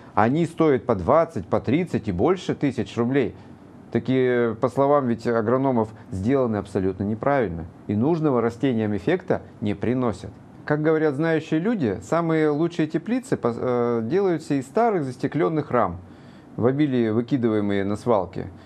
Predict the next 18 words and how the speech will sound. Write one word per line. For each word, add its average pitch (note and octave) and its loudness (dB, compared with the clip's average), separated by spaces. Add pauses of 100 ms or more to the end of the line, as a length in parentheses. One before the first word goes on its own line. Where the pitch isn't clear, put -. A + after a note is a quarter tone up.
И A#2 0
дёшево, D3+ 2
и C3+ 0
экологично. A#2 -2 (1000)
Посмотрите F3 0
на D3+ 2
обильно F3 0
предлагающиеся B2+ 0
у G#2+ 2
нас D3+ -2 (200)
на B2 0
севере D3+ 0
семена D3+ 0
кукурузы, D#3+ 2
подсолнечника, C#3 0
других D#3 0
южных E3+ 0
растений. D3 0